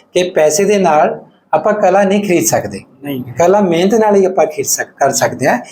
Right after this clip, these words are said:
Speaker 2: ਜੀ।
Speaker 1: ਉਹਨੂੰ ਹੌਲੀ ਹੌਲੀ ਆਪਾਂ ਮਿਹਨਤ ਨਾਲ ਹੀ ਅੱਗੇ ਵੱਧ ਸਕਦੇ ਹਾਂ। ਇਹਦੇ 'ਚ ਅਮੀਰ ਗਰੀਬ ਦਾ ਕੋਈ ਰੋਲ ਨਹੀਂ ਹੈ। ਤੁਸੀਂ ਕਿਤੇ ਵੀ ਬੈਠੇ ਹੋ, ਅਗਰ ਤੁਹਾਡੇ ਹੱਥ ਵਿੱਚ ਕਲਾ, ਤੁਸੀਂ ਇੱਕ ਕੋਲੇ ਨਾਲ ਵੀ, ਮਿੱਟੀ ਨਾਲ, ਕਿਸੇ ਵੀ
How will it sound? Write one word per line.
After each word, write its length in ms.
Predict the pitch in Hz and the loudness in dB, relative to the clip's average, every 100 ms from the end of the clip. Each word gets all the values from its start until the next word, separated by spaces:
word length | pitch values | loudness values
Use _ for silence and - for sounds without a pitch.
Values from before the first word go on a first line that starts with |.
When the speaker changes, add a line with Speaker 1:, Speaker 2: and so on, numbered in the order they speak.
| - | -8
Speaker 2:
ਜੀ। 140 | 131 131 | -4 0
Speaker 1:
ਉਹਨੂੰ 140 | 165 | 2
ਹੌਲੀ 260 | 143 139 156 | 2 2 2
ਹੌਲੀ 200 | 156 160 | 2 2
ਆਪਾਂ 180 | 160 | 0
ਮਿਹਨਤ 260 | 156 147 156 | 0 0 2
ਨਾਲ 200 | 185 160 | 2 2
ਹੀ 80 | 160 | 2
ਅੱਗੇ 160 | 135 | 2
ਵੱਧ 180 | 127 110 | 0 -2
ਸਕਦੇ 320 | - 117 101 | -2 -8 -12
ਹਾਂ। 60 | 98 - - - _ _ - | -20 -20 -20 -20 _ _ -6
ਇਹਦੇ 300 | 185 170 202 | -2 0 0
'ਚ 120 | 196 | 0
ਅਮੀਰ 320 | 151 156 180 170 | 0 2 2 2
ਗਰੀਬ 220 | 180 180 | 2 2
ਦਾ 100 | 180 | 0
ਕੋਈ 280 | 180 156 180 | 2 2 2
ਰੋਲ 240 | 185 175 | 4 2
ਨਹੀਂ 140 | 170 | 2
ਹੈ। 160 | 165 - - _ _ _ | 0 -2 -10 _ _ _
ਤੁਸੀਂ 220 | 156 196 | -2 0
ਕਿਤੇ 280 | 190 202 233 | 0 0 2
ਵੀ 100 | 233 | 2
ਬੈਠੇ 340 | 190 160 - 151 | 2 0 2 2
ਹੋ, 240 | 151 151 143 | 2 -2 -2
ਅਗਰ 140 | 160 | 0
ਤੁਹਾਡੇ 220 | 175 170 | 2 2
ਹੱਥ 180 | 165 156 | 2 0
ਵਿੱਚ 220 | 160 165 | -2 -4
ਕਲਾ, 320 | - 156 151 151 | -2 0 2 2
ਤੁਸੀਂ 380 | 151 175 175 | 0 0 0
ਇੱਕ 160 | 160 - | 0 -4
ਕੋਲੇ 440 | - - 156 165 | -6 0 2 4
ਨਾਲ 220 | 160 156 139 | 4 2 2
ਵੀ, 220 | 143 143 - - _ | 0 -4 -10 -20 _
ਮਿੱਟੀ 360 | 156 156 - 165 | -2 -2 0 2
ਨਾਲ, 200 | 156 151 | 4 2
ਕਿਸੇ 300 | 147 139 151 | 0 2 2
ਵੀ 300 | 143 147 156 | 4 2 2